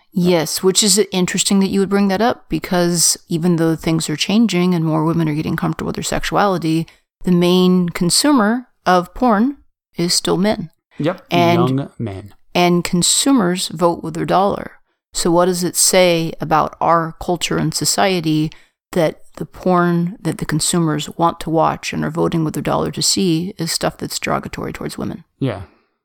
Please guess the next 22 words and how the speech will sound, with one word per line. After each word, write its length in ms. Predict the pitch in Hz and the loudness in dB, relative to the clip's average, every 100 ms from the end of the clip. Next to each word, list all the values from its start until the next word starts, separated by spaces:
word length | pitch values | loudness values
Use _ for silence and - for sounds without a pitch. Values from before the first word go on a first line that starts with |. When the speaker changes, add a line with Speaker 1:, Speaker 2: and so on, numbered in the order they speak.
| _ _ - | _ _ -2
Speaker 2:
I 40 | |
mean, 200 | 147 139 | 0 0
some 240 | - 156 | 0 0
people 180 | 139 135 | 0 0
would 100 | 135 - | -2 -2
say 160 | 135 | -4
that 100 | 123 | -2
the 120 | 120 | -6
stuff 220 | 113 127 113 | -4 -4 -4
that 100 | 120 | -6
you 480 | 120 123 131 151 - | -4 -2 -4 -8 -8
partook 280 | - 131 135 | -6 -4 -4
in 140 | 135 131 | -2 0
might 200 | 120 117 | -2 -4
be 220 | 123 123 | -4 -4
derogatory, 640 | 123 123 123 120 127 135 143 | -4 -4 -4 -4 -6 -4 -4
but 200 | 143 123 | -4 -2
I 100 | 117 | -2
would 180 | 117 110 | -2 -4
say 160 | 107 117 | -6 -6
that's 240 | 110 - | -6 -6
more 400 | 120 113 107 101 | -4 -2 -4 -6